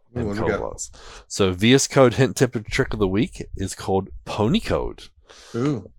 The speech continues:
Speaker 2: Pony Code will actually allow you to create, modify, and visualize your unit tests in seconds, boosting your coverage with A I-powered test generation. This will help you write JavaScript tests. And
Speaker 1: What the
Speaker 2: it
Speaker 1: heck does that mean?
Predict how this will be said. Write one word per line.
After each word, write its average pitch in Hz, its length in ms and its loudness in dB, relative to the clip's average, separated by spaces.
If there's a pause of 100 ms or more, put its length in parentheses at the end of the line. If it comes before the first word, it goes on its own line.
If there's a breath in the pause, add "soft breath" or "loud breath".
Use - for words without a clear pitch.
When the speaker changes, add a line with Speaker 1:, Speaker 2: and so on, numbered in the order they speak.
(120)
Speaker 2:
Pony 113 260 2
Code 95 420 0
will 101 220 0
actually 98 260 0
allow 95 260 6
you 98 160 0
to - 120 -10
create, - 560 2
modify, 104 600 4
and 92 200 -2
visualize 104 580 2
your 98 120 -4
unit 104 400 -4
tests 95 300 -2
in - 180 -10
seconds, - 680 -4 (180)
boosting 104 300 -4
your 85 120 -4
coverage 95 440 0
with 87 140 -6 (100)
A 143 180 2
I-powered 101 680 2 (420 soft breath)
test - 360 -2
generation. 104 760 -4 (480 soft breath)
This 175 200 0
will 151 100 8
help 107 260 2
you 107 80 -2
write 90 240 0 (180)
JavaScript - 720 -2
tests. - 460 -8 (540 soft breath)
And 107 440 2
Speaker 1:
What 123 140 -6
the 113 160 2
Speaker 2:
it 98 40 -2
Speaker 1:
heck 127 220 -2
does 104 140 -4
that 117 180 -2
mean? 98 340 -8